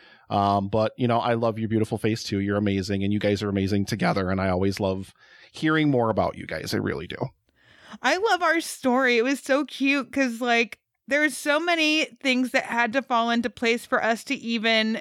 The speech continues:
Speaker 2: meet each other and, like, interact. And it's just, like, I'm not a big believer in fate or, like, shit like that, but it's just, like,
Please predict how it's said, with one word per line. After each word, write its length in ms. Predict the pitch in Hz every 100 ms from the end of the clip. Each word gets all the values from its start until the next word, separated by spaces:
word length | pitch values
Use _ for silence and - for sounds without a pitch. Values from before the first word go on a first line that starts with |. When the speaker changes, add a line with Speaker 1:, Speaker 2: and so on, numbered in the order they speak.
| -
Speaker 2:
meet 400 | 214 214 233 233
each 260 | 254 226 247
other 460 | 220 220 220 220
and, 280 | - 220 220
like, 320 | 214 214 - - _ - - - - 233
interact. 760 | 254 247 254 208 220 202 202
And 140 | 220
it's 220 | 226 214 226
just, 320 | 226 220 247
like, 280 | 247 220 -
I'm 240 | 226 262 262
not 220 | 262 262
a 60 | 220
big 200 | 240 208
believer 400 | 233 226 214 214
in 220 | 190 190 _ -
fate 420 | 240 254 247 -
or, 240 | 196 196 196
like, 200 | 190 190
shit 180 | 254 233
like 220 | 240 -
that, 320 | 233 240 -
but 100 | 240
it's 200 | 240 208
just, 320 | - 262 254 -
like, 300 | 240 226